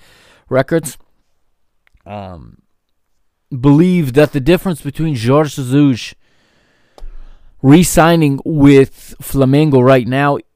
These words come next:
is, well, there's a difference in money, okay?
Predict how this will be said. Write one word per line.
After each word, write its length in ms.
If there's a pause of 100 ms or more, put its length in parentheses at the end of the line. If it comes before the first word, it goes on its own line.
(260)
is, 720
well, 200
there's 300
a 60
difference 500
in 160
money, 400 (340)
okay? 440